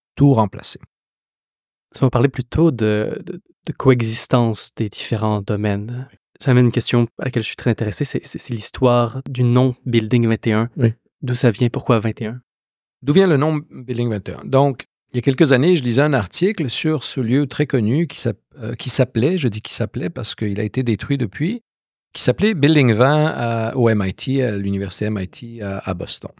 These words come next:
Speaker 1: Building vingt est donc un immeuble qui avait été construit pendant la Deuxième Guerre mondiale pour aider à l'effort de guerre américaine. Euh, donc avait été con-, très grand, était construit très rapidement, fallait faire vite, et, euh, c'est dans cet immeuble-là qu'il faisait des études sur, euh, les radars.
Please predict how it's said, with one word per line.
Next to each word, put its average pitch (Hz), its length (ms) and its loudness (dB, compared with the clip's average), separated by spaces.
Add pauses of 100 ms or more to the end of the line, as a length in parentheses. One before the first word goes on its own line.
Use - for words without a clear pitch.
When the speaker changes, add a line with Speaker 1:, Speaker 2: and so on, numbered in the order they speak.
(720)
Speaker 1:
Building 123 320 4
vingt 190 240 4
est 120 320 -2
donc 143 280 2
un 120 140 2
immeuble 139 300 2
qui 135 100 -2
avait 110 140 2
été 117 180 -4
construit 127 380 -4
pendant 113 260 -4
la 98 180 -6
Deuxième 104 360 -2
Guerre 98 160 0
mondiale 123 680 0 (200)
pour 151 220 0
aider 127 140 2
à 165 60 4
l'effort 131 340 2
de 117 80 0
guerre 120 360 0 (100)
américaine. 104 760 -6 (680)
Euh, 113 440 4
donc 117 200 2
avait 120 140 4
été 131 240 -2
con-, - 160 -6
très 139 220 0
grand, 113 300 2
était 135 120 0
construit 117 320 -4
très - 180 2
rapidement, 104 520 0
fallait 92 200 -4
faire 82 280 -8
vite, 151 480 -2
et, 127 440 0
euh, 113 140 -2
c'est 123 160 -2
dans 113 100 0
cet 113 260 -4
immeuble-là 131 540 4
qu'il 123 160 -8
faisait 117 300 0
des 110 240 -2
études 113 540 -2
sur, 107 480 -2
euh, 98 160 -2
les 90 120 -2
radars. - 380 -6